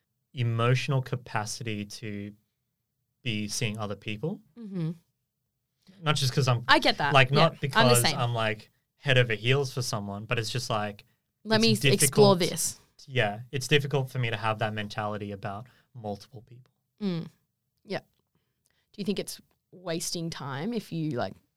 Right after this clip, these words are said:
Speaker 2: so I've, I do a lot of study on, like, relationships and, um, people and,
Speaker 1: Not
Speaker 2: like
Speaker 1: wasting time.
Speaker 2: But if
Speaker 1: Like,
Speaker 2: you
Speaker 1: I don't, I have no issue with, um, people wasting my time unless it's done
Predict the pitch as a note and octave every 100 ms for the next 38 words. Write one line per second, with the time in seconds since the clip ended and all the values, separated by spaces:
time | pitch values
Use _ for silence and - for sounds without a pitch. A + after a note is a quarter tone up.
0 | _ _ _ _ _ - - - G3 G3+
1 | E3+ - G3 G3+ G3 F#3 - E3 D#3+ D#3
2 | D3+ D#3+ D#3 D#3 - - - D#3+ D3+ D3
3 | D3 C#3 C#3+ - D#3+ D3+ D3 D3 D3+ D#3+
4 | G#4 C#4 - D3+ C3+ D#3 B2+ - _ _
5 | _ _ - G#3 D3 C#3+ F#3+ A#3+ E3+ G#3+
6 | F3 B2 B2+ - A#2 G2+ G2+ G2+ - _
7 | _ _ _ _ _ A#2 G2+ G2 G2 F#2+
8 | G2 - _ _ _ _ _ - B2 A2
9 | G#2 G#2 B2 F#2+ F#2+ D#3+ G#2+ G2+ G#2+ G#2+
10 | G#2+ - G#2+ G2+ G2+ G2